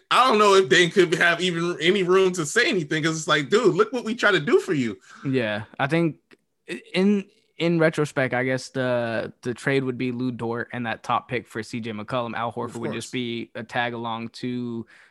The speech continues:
Speaker 2: help out
Speaker 1: A
Speaker 2: with the
Speaker 1: contingency
Speaker 2: contract.
Speaker 1: plan. Yeah, yeah,
Speaker 2: Yeah.
Speaker 1: contingency plan because
Speaker 2: And then,
Speaker 1: you're not,
Speaker 2: but I
Speaker 1: 'cause
Speaker 2: think
Speaker 1: Nurkic
Speaker 2: the
Speaker 1: looks like he's leaving. He looks like he's leaving.
Speaker 2: Oh, absolutely. But,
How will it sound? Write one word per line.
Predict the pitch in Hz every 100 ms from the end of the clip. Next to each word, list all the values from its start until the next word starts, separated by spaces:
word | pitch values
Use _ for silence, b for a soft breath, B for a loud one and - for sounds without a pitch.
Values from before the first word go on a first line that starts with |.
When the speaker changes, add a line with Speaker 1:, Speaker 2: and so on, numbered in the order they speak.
| _
Speaker 2:
help | 131 120
out | 110
Speaker 1:
A |
Speaker 2:
with | 113
the |
Speaker 1:
contingency | 180 - 113 180
Speaker 2:
contract. | 117 120 -
Speaker 1:
plan. | 156
Yeah, | 135 - b b
yeah, | 175
Speaker 2:
Yeah. | 160 135 135
Speaker 1:
contingency | 165 151 156
plan | 151 147
because | 139 147
Speaker 2:
And | 165
then, | 165
Speaker 1:
you're | 165
not, |
Speaker 2:
but | 160 160 - _
I | 143
Speaker 1:
'cause | 208
Speaker 2:
think | 269
Speaker 1:
Nurkic | 233
Speaker 2:
the |
Speaker 1:
looks | 196 180
like | 160
he's | 165
leaving. | 135 117 90 -
He | 226
looks | 180 143
like | 123
he's | 147 110
leaving. | 104 - - _
Speaker 2:
Oh, | 170
absolutely. | 156 160 - 139 131 107 101
But, | 131 143 -